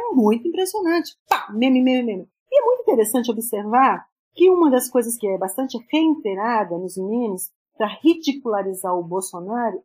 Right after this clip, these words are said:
é colocar na posição feminina. Vocês, vocês sabem, a louca da cloroquina, a rainha da cloroquina, de chinela de Xuxa, de Paquita, e por aí vai. É, bom, são companheiros. Portanto, quem produz esses memes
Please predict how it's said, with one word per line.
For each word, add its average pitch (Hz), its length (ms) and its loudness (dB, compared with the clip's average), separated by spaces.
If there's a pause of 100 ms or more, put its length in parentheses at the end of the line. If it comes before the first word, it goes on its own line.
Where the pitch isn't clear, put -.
é 247 60 -4
colocar 277 460 0
na 277 120 0
posição 277 440 -2
feminina. 277 580 2
Vocês, 339 240 -4 (100)
vocês 285 280 -6
sabem, 196 440 2
a 208 140 4
louca 220 360 2
da 208 120 0
cloroquina, 220 880 -4 (220)
a 202 60 -2
rainha 226 340 -2
da 208 120 -4
cloroquina, 202 840 -4 (240)
de 233 100 -4
chinela 233 340 -2
de 208 100 -8
Xuxa, 214 640 -6
de 175 160 -12
Paquita, 220 800 -2
e 349 140 -8
por 508 120 4
aí 480 280 2
vai. 311 340 4 (220)
É, 247 180 4
bom, 220 180 2
são 262 160 -2
companheiros. 262 400 -2
Portanto, 247 320 -4
quem 240 180 -2 (120)
produz 214 280 -4
esses 202 380 -4
memes 185 580 -4